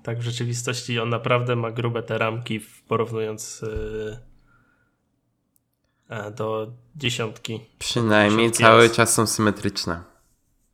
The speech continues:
Speaker 1: Tak, i
Speaker 2: I
Speaker 1: te wszystkie fejki odnośnie tego, e, tej wersji L C D były nieprawdą.
Speaker 2: No, więc naprawdę mi się podoba, że, e, udało im się zrobić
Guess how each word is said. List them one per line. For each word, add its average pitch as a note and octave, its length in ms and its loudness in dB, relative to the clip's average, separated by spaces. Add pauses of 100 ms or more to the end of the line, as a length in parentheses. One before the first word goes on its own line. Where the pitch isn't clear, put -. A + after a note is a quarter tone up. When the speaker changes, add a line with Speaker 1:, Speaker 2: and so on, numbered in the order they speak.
(520)
Speaker 1:
Tak, - 400 0
i B2 400 -2
Speaker 2:
I - 40 -8
Speaker 1:
te C#3+ 100 -2
wszystkie C3 380 -4
fejki B2 720 -6
odnośnie B2 420 -4
tego, A#2+ 340 0
e, A#2 400 -8
tej A#2+ 140 -2
wersji A#2+ 280 2
L A2+ 100 0
C A2+ 140 -6
D A#2 160 -6
były A2 320 -6
nieprawdą. G2 580 -10 (540)
Speaker 2:
No, F2+ 220 -10
więc F#2+ 340 -4
naprawdę A2+ 400 2
mi A2+ 120 0
się - 120 -4
podoba, G2 400 -2
że, F#2+ 200 -10
e, F#2 840 -8
udało G2 300 2
im F#2 140 0
się - 120 -8
zrobić F2+ 380 -6